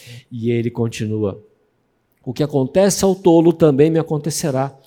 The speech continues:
Que proveito eu tive em ser sábio?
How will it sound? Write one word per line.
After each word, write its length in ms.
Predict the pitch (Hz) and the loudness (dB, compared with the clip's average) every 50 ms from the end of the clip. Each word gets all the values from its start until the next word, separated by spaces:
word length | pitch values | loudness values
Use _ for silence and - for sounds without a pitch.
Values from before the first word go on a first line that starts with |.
| _ _ | _ _
Que 140 | - 285 277 | 0 0 0
proveito 600 | 269 - 254 226 196 160 151 202 254 277 247 - | 2 4 6 6 6 8 8 6 6 6 4 4
eu 80 | 185 170 | 4 4
tive 300 | 214 - 240 269 247 233 | 2 2 -2 -2 0 0
em 80 | 185 | 0
ser 200 | 165 - 247 247 | 0 0 0 0
sábio? 580 | 202 - - 214 180 180 185 208 254 277 277 - | 0 0 0 0 0 0 0 -2 -2 -4 -4 -8